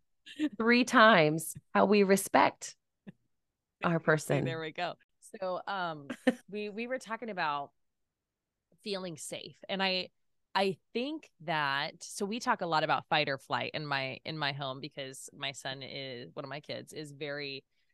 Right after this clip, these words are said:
Speaker 2: scientific, and he's the one that is constantly in fight or flight and does not feel safe. And I think, um, you know, one of the things that helps him feel safe is anger, like we've talked about. It's the, he's got,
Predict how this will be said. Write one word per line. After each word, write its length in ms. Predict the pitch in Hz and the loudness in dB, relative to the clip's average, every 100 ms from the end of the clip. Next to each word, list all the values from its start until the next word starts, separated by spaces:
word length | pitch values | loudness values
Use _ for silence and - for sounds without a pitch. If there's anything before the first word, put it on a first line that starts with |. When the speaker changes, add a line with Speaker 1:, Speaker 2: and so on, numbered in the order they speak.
| _ | _
Speaker 2:
scientific, 720 | - 202 170 165 277 240 208 | -4 -2 -2 -2 -2 0 -2
and 100 | 180 | -2
he's 220 | 180 240 226 | -2 -4 -4
the 100 | 233 | -2
one 240 | 175 160 | -2 0
that 180 | 165 - | -2 0
is 280 | 214 202 - | 0 -2 -10
constantly 600 | - 151 151 - - 180 | -6 -6 -6 -8 -6 -4
in 120 | 170 | -4
fight 200 | 165 143 127 | -2 0 0
or 80 | |
flight 300 | 127 143 120 - | -4 -4 -4 -4
and 160 | 170 175 | -6 -2
does 260 | 160 151 | -2 -2
not 220 | 156 135 - | -6 -8 -8
feel 200 | 147 127 | -8 -8
safe. 380 | - 147 - 147 _ _ - - | -8 -8 -10 -14 _ _ -20 -8
And 120 | 175 180 | -2 0
I 160 | 170 - | 0 -2
think, 320 | 208 196 190 - | -4 -4 -6 -8
um, 540 | 170 165 151 139 131 170 _ _ _ _ | -6 -4 -6 -8 -14 -20 _ _ _ _
you 100 | 165 | -8
know, 40 | 160 | -6
one 180 | 156 | -4
of 60 | 156 | -6
the 100 | 156 | -8
things 320 | - 156 156 | -6 -8 -4
that 220 | 156 135 - | -2 -2 -4
helps 300 | 156 147 - - | -6 -6 -4 -4
him 140 | 196 | -4
feel 180 | 220 220 | -4 -6
safe 340 | - 311 247 | -4 -4 -4
is 200 | 208 185 | -4 -2
anger, 560 | - 175 262 180 165 269 - | 0 -2 -2 -2 -2 -6 -6
like 160 | 165 | -4
we've 140 | 180 180 | -4 -4
talked 260 | - 262 | -2 -2
about. 340 | 185 143 165 - | -4 -4 -4 -4
It's 180 | 170 - | -10 -8
the, 180 | 180 - | -8 -8
he's 320 | - 185 165 | -8 -8 -4
got, 240 | 180 180 | -2 -2